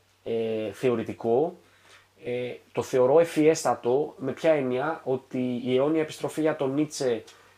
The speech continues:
είναι αυτό το βασικό κριτήριο που βάζει στο να μετρήσει ο καθένας εάν πραγματικά η ζωή που έζησε είναι η ζωή που, α, α, οδηγεί στο να γίνει ο κάθε άνθρωπος αυτό που είναι, κατά Νίτσε, δηλαδή να ενοποιήσει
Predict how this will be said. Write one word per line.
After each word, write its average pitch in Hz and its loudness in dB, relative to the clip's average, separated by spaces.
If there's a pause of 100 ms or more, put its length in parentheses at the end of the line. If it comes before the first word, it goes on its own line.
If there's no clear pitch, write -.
(140)
είναι 147 0 (320)
αυτό 151 -4
το 165 0
βασικό 160 0
κριτήριο 131 0 (680)
που 120 -4
βάζει 113 2 (760)
στο - -2
να 123 0
μετρήσει 147 0
ο 131 0
καθένας 120 -4
εάν 143 0
πραγματικά 151 0
η 156 2
ζωή 143 0
που 139 -4
έζησε 127 -4 (180)
είναι 131 -2 (240)
η 120 -6
ζωή 120 0
που, 117 -4 (420)
α, 113 -8
α, 113 -6
οδηγεί 123 0
στο 147 -2
να 135 -2
γίνει 135 -2
ο 123 2
κάθε 127 -2
άνθρωπος 123 -4
αυτό 120 -4
που 117 -6
είναι, 113 -4
κατά 113 -4
Νίτσε, 110 -2
δηλαδή 127 -2
να 131 -2
ενοποιήσει 123 -2